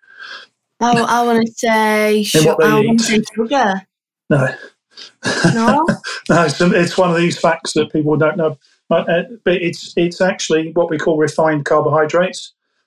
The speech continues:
Speaker 2: And one of the biggest things is crisps.
Speaker 1: Wow.
Speaker 2: Yeah. <laughs> It's, it's because what, what happens is when, yes, sugar is bad, absolutely, for teeth. Uh, not, not denying that at all.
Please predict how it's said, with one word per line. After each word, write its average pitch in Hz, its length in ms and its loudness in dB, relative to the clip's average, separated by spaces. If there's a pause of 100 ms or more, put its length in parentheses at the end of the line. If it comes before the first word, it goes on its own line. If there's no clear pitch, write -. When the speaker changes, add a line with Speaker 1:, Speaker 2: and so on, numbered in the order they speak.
(160)
Speaker 2:
And 156 120 0
one 165 100 2
of 156 80 2
the 151 60 0
biggest 151 380 -4
things 151 260 0
is 131 80 -6
crisps. - 560 -4 (1400)
Speaker 1:
Wow. 285 560 0
Speaker 2:
Yeah. 175 320 2
<laughs> 214 540 2 (400)
It's, 175 420 -2
it's - 280 0
because 180 800 0
what, 175 360 0
what - 220 2
happens 180 360 -2
is 147 260 -4
when, 170 400 -2 (960)
yes, 190 200 2
sugar 190 400 0
is 156 140 -4
bad, 131 340 0 (140)
absolutely, 151 560 -2
for 135 140 -6
teeth. 127 400 -4
Uh, 160 80 0
not, 156 260 -2
not 165 180 -2
denying 147 340 0
that 131 160 -4
at - 140 -8
all. 139 260 0